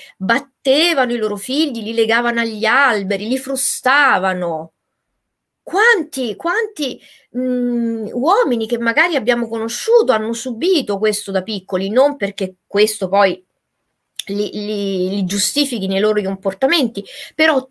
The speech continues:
tutti portiamo comunque dietro questo genere di ferite legate all'educazione che abbiamo ricevuto, quella della pedagogia nera.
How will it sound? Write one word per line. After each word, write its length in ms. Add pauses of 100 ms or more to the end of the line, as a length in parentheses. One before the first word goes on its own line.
tutti 400
portiamo 600
comunque 420
dietro 480
questo 320
genere 420
di 100
ferite 460
legate 560 (300)
all'educazione 1040
che 80
abbiamo 320
ricevuto, 720
quella 440
della 180
pedagogia 640
nera. 580